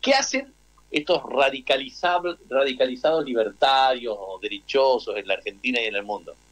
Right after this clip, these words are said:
Lo único que se la pasan es fustigando contra el otro, o sea, contra, no a la justicia social,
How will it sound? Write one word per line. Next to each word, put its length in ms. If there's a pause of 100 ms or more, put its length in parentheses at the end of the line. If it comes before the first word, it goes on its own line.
(120)
Lo 100
único 220
que 40
se 100
la 120
pasan 240
es 140
fustigando 800
contra 340
el 80
otro, 280
o 20
sea, 140
contra, 320
no 180
a 80
la 100
justicia 380
social, 500